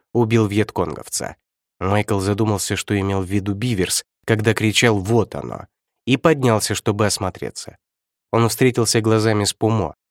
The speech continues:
когда тот вышел из соседней лачуги. Пумо, казалось, пребывал в полной растерянности, не зная, что делать и что происходит, а Пул не мог ему ничего объяснить,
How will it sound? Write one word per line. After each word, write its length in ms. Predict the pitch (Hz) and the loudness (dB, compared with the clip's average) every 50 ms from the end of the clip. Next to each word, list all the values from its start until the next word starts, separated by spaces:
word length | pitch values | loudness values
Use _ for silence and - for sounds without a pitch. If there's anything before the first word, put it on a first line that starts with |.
| _ _ | _ _
когда 320 | - 120 110 104 101 113 | 0 0 0 2 2 0
тот 200 | 104 - 101 92 | 0 0 -2 -4
вышел 340 | 101 104 110 107 - 101 95 95 | -2 -2 -2 0 0 0 0 0
из 80 | 90 | 0
соседней 480 | - 104 95 - - 98 95 95 92 90 | 0 -2 -2 -2 -2 -2 -2 -2 -2 -2
лачуги. 600 | 87 87 85 - - - 69 - 71 - - - _ _ _ _ _ _ _ _ _ | -2 -4 -6 -6 -8 -10 -10 -10 -12 -14 -14 -16 _ _ _ _ _ _ _ _ _
Пумо, 260 | - 123 131 165 170 - | 2 2 4 4 4 4
казалось, 460 | - 147 131 147 151 147 139 - - | 2 2 4 4 4 4 2 2 2
пребывал 460 | - 127 117 120 123 120 131 127 120 | 0 2 2 2 2 2 2 2 2
в 140 | - - - | -2 -4 -2
полной 360 | - 131 131 127 120 117 107 | 0 2 2 4 4 4 2
растерянности, 880 | 104 104 95 - - 113 101 98 82 80 69 - - - - 50 - - _ _ _ _ _ | 2 0 -2 -2 -2 0 0 0 -2 -4 -8 -10 -10 -10 -12 -12 -14 -16 _ _ _ _ _
не 220 | - 98 107 110 | 0 2 2 2
зная, 300 | 101 107 120 127 127 123 | 2 2 2 2 0 0
что 180 | - - 120 113 | 0 -2 -2 0
делать 340 | 110 131 139 131 123 - 123 | 2 2 2 2 0 0 -2
и 20 | |
что 220 | 107 - - 113 | -4 -2 -2 -2
происходит, 680 | - 107 107 107 101 - - 131 127 98 85 - - - _ _ _ _ _ | 0 2 0 0 0 0 0 0 0 0 0 -6 -10 -16 _ _ _ _ _
а 100 | - 80 | -4 -4
Пул 340 | - - 113 123 131 131 123 _ _ _ _ _ - | -2 2 2 2 2 0 -2 _ _ _ _ _ -2
не 160 | 95 107 117 | 0 2 4
мог 200 | 139 160 151 - 127 | 2 2 0 0 -2
ему 180 | 120 113 117 | 0 0 2
ничего 420 | 117 113 110 98 - 104 95 95 95 | 2 0 0 0 -2 -2 0 0 0
объяснить, 600 | 90 80 82 80 - - 78 64 - - - | -2 -2 -4 -6 -6 -6 -6 -8 -10 -12 -16